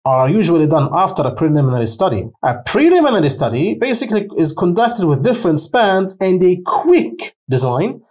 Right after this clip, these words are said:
not a detailed one, a quick design and an approximate calculation of cost. And based on this cost,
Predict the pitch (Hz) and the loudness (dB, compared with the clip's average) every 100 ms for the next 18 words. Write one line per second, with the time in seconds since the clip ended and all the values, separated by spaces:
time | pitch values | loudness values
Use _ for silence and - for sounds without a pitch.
0 | _ - 196 254 285 - 175 160 120 202 | _ -4 2 4 2 0 0 2 2 0
1 | 233 - 135 110 107 117 131 - _ _ | 0 0 -2 -2 -2 -4 -4 -6 _ _
2 | 190 180 - 302 359 320 - - 170 180 | 0 0 0 2 2 2 -6 -2 0 2
3 | 143 143 143 151 151 151 151 143 143 254 | 2 2 2 0 0 0 2 0 0 -2
4 | 262 - 180 165 170 - 156 139 - 170 | 0 0 0 0 -2 -4 -2 -2 0 2
5 | 180 - - 131 - - 165 - - - | 2 0 -2 -4 -8 -4 -2 0 -4 -8
6 | - 147 143 165 202 196 - 139 123 247 | -6 -2 0 2 0 0 -2 -2 0 0
7 | - - - 165 147 - | -2 -4 -2 0 0 -4